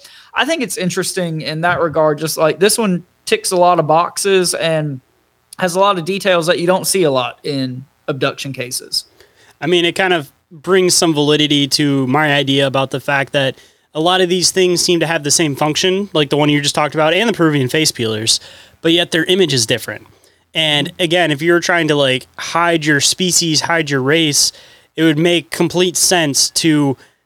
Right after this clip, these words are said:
Speaker 2: that they would be having the same functions, be doing the same things, but have different physical appearances, especially if the human's perception is that easy to manipulate. I mean, wh-, s-,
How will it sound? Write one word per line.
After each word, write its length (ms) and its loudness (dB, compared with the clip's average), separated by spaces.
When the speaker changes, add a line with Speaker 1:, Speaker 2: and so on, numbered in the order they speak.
Speaker 2:
that 160 2
they 100 2
would 240 0
be 240 0
having 320 0
the 60 4
same 240 2
functions, 380 0
be 100 -2
doing 200 2
the 60 -2
same 260 0
things, 280 0
but 100 -2
have 140 0
different 320 -2
physical 340 -2
appearances, 580 -2
especially 580 0
if 260 -2
the 100 -6
human's 340 2
perception 680 0
is 380 2
that 180 2
easy 480 0
to 160 0
manipulate. 680 0
I 60 -2
mean, 220 2
wh-, 180 0
s-, 280 -2